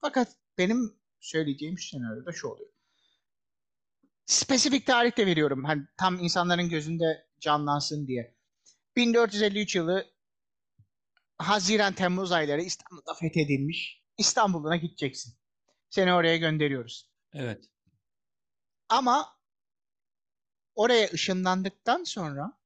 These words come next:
Speaker 1: insanlarla etkileşime girebiliyorsun. Tarihi değiştirebiliyorsun.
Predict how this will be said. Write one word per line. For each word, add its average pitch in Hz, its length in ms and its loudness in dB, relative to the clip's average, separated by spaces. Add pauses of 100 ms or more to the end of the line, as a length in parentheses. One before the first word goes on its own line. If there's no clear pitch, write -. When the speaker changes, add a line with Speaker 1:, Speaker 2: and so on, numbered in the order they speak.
(200)
Speaker 1:
insanlarla 202 600 2
etkileşime 180 600 -4
girebiliyorsun. 160 720 -4
Tarihi 143 440 2
değiştirebiliyorsun. 131 960 -6